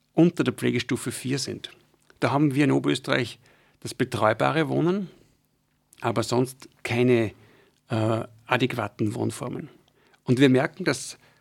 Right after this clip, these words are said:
das betreubare Wohnen in manchen Gemeinden sehr gut funktioniert, aber es fehlt das Gemeinschaftliche in vielen diesen Projekten. Aus diesem Grund haben wir ein Konzept entwickelt, das die Gemeinschaft in den Mittelpunkt stellt.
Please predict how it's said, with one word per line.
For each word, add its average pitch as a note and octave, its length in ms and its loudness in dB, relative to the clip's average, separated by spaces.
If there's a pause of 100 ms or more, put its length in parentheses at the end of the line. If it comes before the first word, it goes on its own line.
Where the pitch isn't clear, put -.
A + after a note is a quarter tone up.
(180)
das - 120 -10
betreubare C3+ 640 0
Wohnen C#3 240 6
in B2+ 80 6
manchen C3 360 0
Gemeinden A#2+ 400 0
sehr A2+ 140 -4
gut A#2+ 180 -4
funktioniert, A#2+ 600 -2 (720)
aber B2 520 4 (100)
es - 180 -4
fehlt - 640 -2
das A#2+ 120 -6
Gemeinschaftliche C3 960 -2
in A#2 220 -6
vielen C3+ 600 0 (480)
diesen A2+ 240 -6
Projekten. G#2 460 -12 (680)
Aus - 120 -20
diesem E3+ 240 4
Grund D#3 420 4
haben A#2+ 280 -2
wir B2 80 4
ein A#2+ 80 2
Konzept D3+ 420 -2
entwickelt, C3 520 -4 (460)
das A2 140 -4
die C3 100 -4
Gemeinschaft C3 600 2
in A#2+ 80 0
den A2 120 2
Mittelpunkt A2+ 500 -4
stellt. - 460 -8